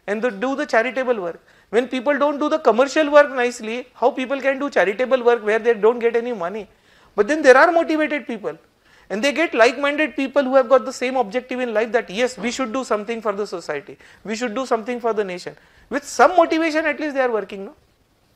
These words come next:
So that commonness has to be achieved. So this second paragraph says you have to handle it very, very skillfully, and that skill is required in H R people.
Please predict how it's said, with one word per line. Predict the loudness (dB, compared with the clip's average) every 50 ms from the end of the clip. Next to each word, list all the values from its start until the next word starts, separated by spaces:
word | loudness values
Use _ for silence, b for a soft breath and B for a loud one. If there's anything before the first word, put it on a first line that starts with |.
| _ _ _ _ b b b b b
So | _ -8 -2
that | -2 -2 -2 -2 -4
commonness | 0 0 0 0 0 -2 -2 -2 -6 -2 -2
has | -2 -4 -2
to | -8 -6
be | -6 -6
achieved. | -6 -6 -14 -16 -18 _ _ _ _ _ b b b b b
So | b -8 -6
this | -4 -4 -6 -2
second | -4 -2 -2 -2 0 2
paragraph | 2 4 4 4 4 2 2
says | 0 2 2 2 2 2 -6 -18 b b b b b
you | -2 -2
have | -2 -2 -2
to | -4 -4
handle | -2 -2 -2 -2 2 0 0 0
it | 0 -4 -4
very, | -4 -2 -2 -2 0 0
very | 0 0 0 -2
skillfully, | -8 -10 -16 _ -6 -6 -6 -6 -8 -10 -10 -10 -12 -16 b b b b b b b
and | -10 -2 0
that | 0 0 0
skill | -6 -8 -6 -6 -4
is | -2 -2
required | -2 -4 0 0 2 2 2 0
in | -4 -6
H | -8 0 2 4
R | 4 4 2
people. | -2 -10 -10 -10 -12